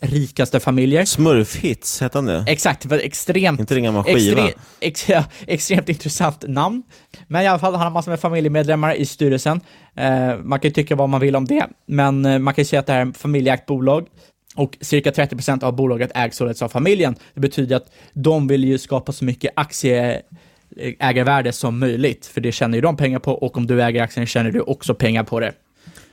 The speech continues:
Speaker 2: Jag måste säga att det här med amerikansk listning känns ju otroligt intressant. Det är ju en spännande trigger. Och, eh, vi har ju inte riktigt kommit in här på nyckeltalen, men, eh,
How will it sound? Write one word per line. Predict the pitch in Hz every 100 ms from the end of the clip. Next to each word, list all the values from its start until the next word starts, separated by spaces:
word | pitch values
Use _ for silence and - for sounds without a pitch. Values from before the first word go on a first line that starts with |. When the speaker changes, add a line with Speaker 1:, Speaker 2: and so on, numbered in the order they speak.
| -
Speaker 2:
Jag |
måste | 117 127
säga | 139
att | 123
det | 131
här | 127
med | 123
amerikansk | 120 123 131 123
listning | 143 139 - 147
känns | - 113 -
ju | -
otroligt | - 127 - - 165 143 104
intressant. | 90 - 90 85 87
Det |
är |
ju | 113
en | 110 -
spännande | - 110 101 98
trigger. | 131 104 82 - - - - -
Och, | 101 101 - -
eh, | 107 98 98 98
vi | 107
har | 120
ju |
inte | 117
riktigt | 120 -
kommit | 117 110
in |
här | 107
på | 98 104
nyckeltalen, | 113 - 101 151 135 92 80
men, | 95 90 92
eh, | 90 90